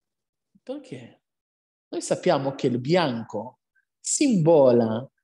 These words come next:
il colore più puro. Il bianco simbola la cosa più bella. Invece il nero simbola la cosa al contrario.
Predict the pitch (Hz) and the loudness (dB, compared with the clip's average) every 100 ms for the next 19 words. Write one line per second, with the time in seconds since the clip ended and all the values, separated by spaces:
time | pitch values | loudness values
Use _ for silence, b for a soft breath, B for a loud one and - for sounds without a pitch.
0 | _ - 151 156 - - 190 226 226 202 | _ -8 -8 -10 -8 0 4 4 4 2
1 | - 214 - - 269 160 113 - - B | 0 -4 -4 -4 -2 -2 -2 -8 -18 B
2 | B _ 156 151 214 233 220 196 - 190 | B _ -4 0 2 2 0 -2 -4 -4
3 | 175 226 202 175 - 220 208 - 226 233 | -2 0 0 -2 -4 -6 -6 -6 -6 -2
4 | 262 147 135 _ _ _ _ - 226 330 | -4 -4 -12 _ _ _ _ -10 -6 -4
5 | - 277 262 277 320 415 285 220 214 233 | -2 -2 -2 -6 -6 -4 -4 -4 -8 -12
6 | 240 294 240 - 277 269 277 262 254 247 | -10 -8 -10 -10 -12 -10 -12 -12 -12 -10
7 | 254 254 - 311 254 147 - | -6 -6 -4 -2 -2 -6 -8